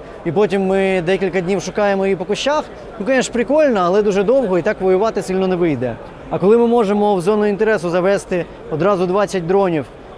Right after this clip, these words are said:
першою зупинити колону і рештою, там, ну, буквально за п'ятнадцять-двадцять хвилин розібрати всі цілі, які є,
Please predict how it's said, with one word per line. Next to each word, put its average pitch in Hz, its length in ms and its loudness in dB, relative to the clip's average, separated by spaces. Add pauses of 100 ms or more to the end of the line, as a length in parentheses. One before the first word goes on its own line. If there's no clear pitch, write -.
першою 202 480 2
зупинити 196 440 0
колону 185 560 0 (300)
і 185 360 4
рештою, 180 640 2 (240)
там, 160 200 -2
ну, 190 100 0
буквально 190 500 -2
за 160 100 -2
п'ятнадцять-двадцять 175 680 -2
хвилин 190 300 2
розібрати 180 480 0
всі 180 160 -8
цілі, 190 260 -2
які 190 220 -2
є, 254 320 -2